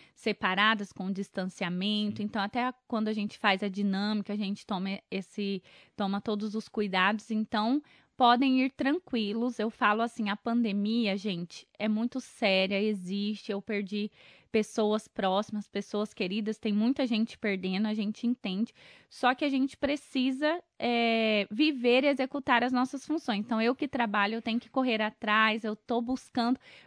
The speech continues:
Speaker 1: mas cui-, tomando todos os cuidados.
Speaker 2: Sim.
Speaker 1: Então, usar a máscara. Se você usa a máscara, passa o álcool, toma todos os cuidados,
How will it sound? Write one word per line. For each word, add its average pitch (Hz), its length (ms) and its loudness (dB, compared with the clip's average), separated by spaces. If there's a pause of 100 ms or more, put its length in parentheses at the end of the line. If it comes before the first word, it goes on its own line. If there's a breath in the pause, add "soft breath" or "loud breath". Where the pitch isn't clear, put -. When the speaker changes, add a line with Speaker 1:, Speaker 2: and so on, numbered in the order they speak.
Speaker 1:
mas 233 220 2
cui-, 339 300 -2 (100)
tomando 311 460 2
todos 320 240 -4
os 339 160 -4
cuidados. 269 480 0
Speaker 2:
Sim. 220 60 -4
Speaker 1:
Então, 220 240 -4
usar 214 280 -4
a 175 100 -4
máscara. 220 680 2
Se 269 140 -6
você 359 280 0
usa 339 260 2
a 330 40 2
máscara, 196 640 2
passa 262 440 2
o 262 100 2
álcool, 190 420 2
toma 277 300 0
todos 214 360 -4
os 202 140 -10
cuidados, 202 600 -4